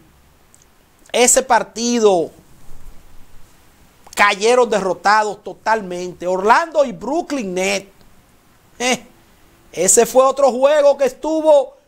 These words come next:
de espanto y brinco. En el último segundo se decidió.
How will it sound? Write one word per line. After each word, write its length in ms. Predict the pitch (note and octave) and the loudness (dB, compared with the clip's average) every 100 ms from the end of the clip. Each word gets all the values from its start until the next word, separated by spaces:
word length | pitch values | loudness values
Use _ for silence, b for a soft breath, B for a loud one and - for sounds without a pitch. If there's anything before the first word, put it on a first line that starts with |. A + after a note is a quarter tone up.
| _ | _
de 240 | - A3+ E4+ | -4 -2 0
espanto 960 | D#4 - - E4+ G4+ G4 G4+ G4 F#4+ | -2 -4 0 4 4 2 -4 -6 -4
y 60 | G4 | -4
brinco. 960 | F#4 F#4 F#4+ F4 D#4 B3+ A#3 F#3 G#3+ | -4 -2 0 0 -2 -6 -8 0 2
En 80 | C4 | 4
el 120 | D4 | 4
último 420 | D#4 F#4+ F#4+ C#4+ C4 | 2 -4 -6 -8 -6
segundo 540 | B3 B3 F4 D#4 A#3+ | -4 -2 -2 0 0
se 120 | A3+ | 0
decidió. 720 | A#3 G#3 A3+ A#3+ D4+ C#4+ F#3 | -2 -2 -6 0 2 2 0